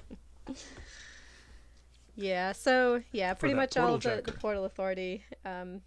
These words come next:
Speaker 1: was killed off by Sir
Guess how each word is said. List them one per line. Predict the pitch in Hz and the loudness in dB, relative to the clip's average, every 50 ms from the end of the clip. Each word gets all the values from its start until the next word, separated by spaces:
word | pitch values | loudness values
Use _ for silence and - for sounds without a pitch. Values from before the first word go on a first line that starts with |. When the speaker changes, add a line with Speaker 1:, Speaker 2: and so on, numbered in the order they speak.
| - - | -14 -8
Speaker 1:
was | - 196 185 - | -6 -6 -6 -6
killed | - - 202 190 175 180 | -6 -4 -4 -2 -2 -2
off | 170 170 175 - - - - - - - - | -4 -4 -6 -8 -12 -18 -20 -20 -20 -12 -8
by | - 175 165 165 165 165 - - - - - - - - | -6 -4 -4 -4 -4 -4 -6 -8 -12 -20 -20 -20 -20 -20
Sir | - - - - 202 185 180 175 165 170 185 190 | -16 -14 -8 -4 -4 -2 -2 -2 -2 -4 -6 -8